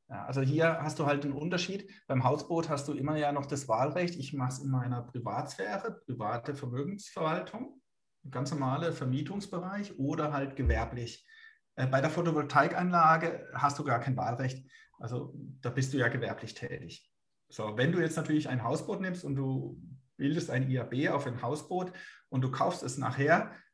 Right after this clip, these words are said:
du könntest dich immer noch anders entscheiden und sagen, okay, ich ordne aber mein Hausboot meiner Privatsphäre zu, aber dann auch mit der Konsequenz, den I A B auflösen zu müssen.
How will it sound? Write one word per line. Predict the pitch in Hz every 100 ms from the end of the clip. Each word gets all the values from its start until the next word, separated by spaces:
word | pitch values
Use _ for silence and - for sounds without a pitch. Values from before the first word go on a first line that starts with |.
| _
du | -
könntest | 131 151 151
dich | 143 139
immer | 185
noch | 185 -
anders | 131 131 131
entscheiden | 131 131 127 135 170
und | 156
sagen, | 135 139 139
okay, | 127
ich | 165 160 -
ordne | 135 135 151
aber | 135 135
mein | 127 123
Hausboot | 123 139 - 139 139 139 -
meiner | 113 110
Privatsphäre | - 104 120 135 - 110 107
zu, | - 147 262 - - - -
aber | - 131
dann | 127 127
auch | - 135 151
mit |
der | 131
Konsequenz, | 123 123 117 113 117 131
den | 127 -
I | 120
A | 110
B | 107
auflösen | 110 95 - 117 - -
zu | 104
müssen. | 101 - -